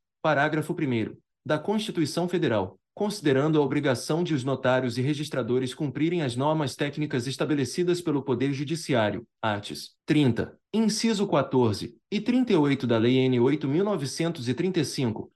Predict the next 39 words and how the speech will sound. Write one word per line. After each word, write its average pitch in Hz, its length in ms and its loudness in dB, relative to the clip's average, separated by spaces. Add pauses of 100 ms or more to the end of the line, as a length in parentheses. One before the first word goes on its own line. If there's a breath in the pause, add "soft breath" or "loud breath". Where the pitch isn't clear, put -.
(120)
de 165 120 -2
dezoito 175 520 0
de 180 100 -4
novembro 135 460 0
de 113 120 -2
mil 139 180 0
novecentos 175 580 -4
e 143 40 -2
noventa 139 340 0
e 170 40 0
quatro, 104 480 0
considerando 165 680 2
a 127 40 2
competência 127 680 0
da 110 100 0
Corregedoria 123 680 0
Nacional 113 480 -2
de 104 120 -6
Justiça 120 500 -2
de 117 120 -2
expedir 127 400 -2
provimentos 156 720 0
e 131 40 2
outros 151 420 0
atos 131 340 0
normativos 147 680 -2
destinados 131 640 -2
ao 131 140 2
aperfeiçoamento 143 840 -4
das 117 160 -2
atividades 117 680 -2
dos 135 200 -2
serviços 139 560 -2
notariais 143 600 0
e 135 40 -8
de 127 140 -2
registro, 123 600 -2 (240 soft breath)
artigo 220 400 0
oitavo, 107 560 0